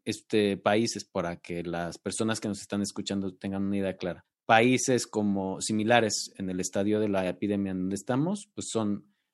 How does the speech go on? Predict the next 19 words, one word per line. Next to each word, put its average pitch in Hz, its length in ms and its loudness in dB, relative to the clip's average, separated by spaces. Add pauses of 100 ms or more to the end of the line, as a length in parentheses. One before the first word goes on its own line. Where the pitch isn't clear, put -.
(200)
Estados 104 420 0
Unidos, 147 840 2
prácticamente 104 800 0 (500)
algunos 107 360 0
países 104 220 -2
de 104 80 -2
América 98 320 -2
Central 101 400 -2
y 98 60 0
el 95 120 -6
Caribe, 127 560 0 (300)
Brasil, 117 560 0
Colombia, 107 720 0
Perú, 101 400 0
por 98 100 -6
ejemplo, 110 540 -8
Rusia 117 840 0 (300)
en 104 180 -2
Asia, 117 640 0